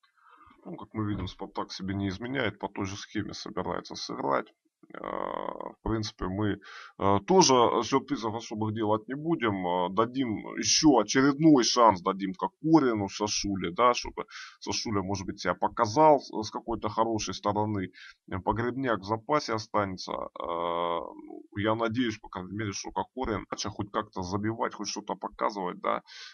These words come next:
Э, так, отсутствие Асбелиса. Я скажу так, что неважно, что там у соперника. Э,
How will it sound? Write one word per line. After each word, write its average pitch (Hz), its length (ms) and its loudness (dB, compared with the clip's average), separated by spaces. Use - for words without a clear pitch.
Э, 90 260 0
так, 95 260 2
отсутствие 92 920 0
Асбелиса. 107 760 -4
Я 76 140 -6
скажу 139 340 -10
так, 135 200 -4
что 101 440 -2
неважно, 98 560 -6
что - 140 -12
там 90 160 -10
у - 80 -12
соперника. - 680 -8
Э, 50 60 -6